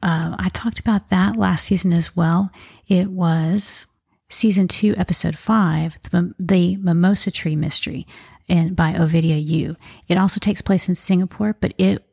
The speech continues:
takes place during the nineteen thirties. So it's a little bit further along the timeline, but it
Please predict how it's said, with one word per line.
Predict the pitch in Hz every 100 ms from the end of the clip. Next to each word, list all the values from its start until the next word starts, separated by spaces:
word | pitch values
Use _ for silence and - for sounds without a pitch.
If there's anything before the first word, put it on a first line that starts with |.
| _ -
takes | - 185
place | - 180 160 - -
during | 180 165 160 165 156 - _ -
the | 170
nineteen | 156 - 165
thirties. | - 160 - -
So | 196
it's | -
a | 196
little | 214
bit | 196 -
further | - 170 156
along | 156 147 151
the |
timeline, | 147 - 165 156 156 165 - - - _
but | 170 165
it | - 190 190